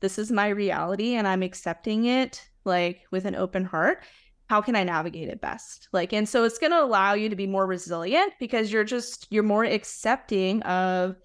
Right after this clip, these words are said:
kind of the dynamic of your situation and how it fluctuates from day to day during your pregnancy.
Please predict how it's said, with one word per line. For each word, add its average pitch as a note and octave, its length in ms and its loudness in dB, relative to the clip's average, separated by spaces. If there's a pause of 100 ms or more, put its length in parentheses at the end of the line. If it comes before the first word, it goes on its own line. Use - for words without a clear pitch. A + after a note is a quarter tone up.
(480)
kind A3 160 2
of G#3+ 240 0
the G#3 100 2
dynamic G3 680 0
of F3+ 220 0
your F3+ 560 0
situation F#3 600 -4
and F3 120 -4
how F#3+ 300 2
it G3+ 140 0
fluctuates D4+ 640 -2
from B3+ 120 -4
day A#3+ 120 0
to A#3 100 0
day A#3+ 160 2
during G#3 240 2
your F#3 120 0
pregnancy. F3 640 -6